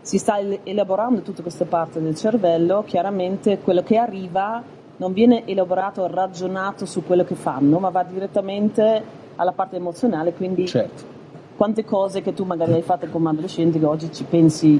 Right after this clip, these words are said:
Speaker 1: ma tu magari, che s-, sai, ormai fa-, è ancora adolescente,
Speaker 2: <laughs>
Speaker 1: no?
Speaker 2: Io sì.
Speaker 1: <laughs> Però in generale quante cose che magari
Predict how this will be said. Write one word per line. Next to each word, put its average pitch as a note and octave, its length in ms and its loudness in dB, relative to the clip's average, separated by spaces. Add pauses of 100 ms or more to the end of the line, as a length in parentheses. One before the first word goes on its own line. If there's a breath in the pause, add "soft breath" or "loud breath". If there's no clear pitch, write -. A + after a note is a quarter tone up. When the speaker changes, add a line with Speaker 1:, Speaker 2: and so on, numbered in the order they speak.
Speaker 1:
ma E3+ 120 4
tu E3+ 160 0
magari, D#3 520 6
che - 80 -6
s-, - 180 -10 (500)
sai, D3 120 -2
ormai D#3 440 6
fa-, D3+ 240 -4
è E3 120 0
ancora F3+ 340 0
adolescente, D3+ 600 0
Speaker 2:
<laughs> - 320 2
Speaker 1:
no? - 140 -10
Speaker 2:
Io G#3+ 280 0
sì. C#4 260 0
Speaker 1:
<laughs> - 880 -2
Però C4+ 260 0
in A#3 140 0
generale B3 800 2
quante B3+ 360 0
cose F#3+ 400 0
che G3 80 -6
magari G3 520 -2